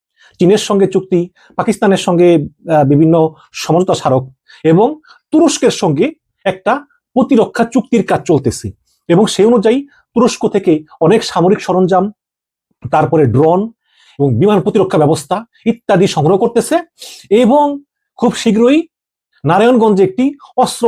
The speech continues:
কারখানা তু-, স্থাপন করবে তুরস্ক, এবং সেখান থেকে বাংলাদেশও সেই অস্ত্র নিতে পারবে এবং তুরস্ক সেখান থেকে উৎপাদিত অস্ত্র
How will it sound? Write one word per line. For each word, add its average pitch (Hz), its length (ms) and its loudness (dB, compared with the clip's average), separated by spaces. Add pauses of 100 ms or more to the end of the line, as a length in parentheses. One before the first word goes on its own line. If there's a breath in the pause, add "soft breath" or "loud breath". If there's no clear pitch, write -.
(120)
কারখানা 185 380 -2
তু-, 208 240 -6 (260)
স্থাপন 185 260 -4
করবে 190 260 2
তুরস্ক, 220 260 -2 (520 soft breath)
এবং 180 200 2
সেখান 175 320 -2
থেকে 196 260 -2 (400 loud breath)
বাংলাদেশও 185 520 0 (340)
সেই 185 200 2 (140)
অস্ত্র 185 200 -2 (100)
নিতে 139 300 -2
পারবে 139 220 0 (380 soft breath)
এবং 135 100 4 (100)
তুরস্ক 196 320 0 (500 loud breath)
সেখান 175 260 0
থেকে 170 140 0 (140)
উৎপাদিত 175 300 0
অস্ত্র 185 160 -2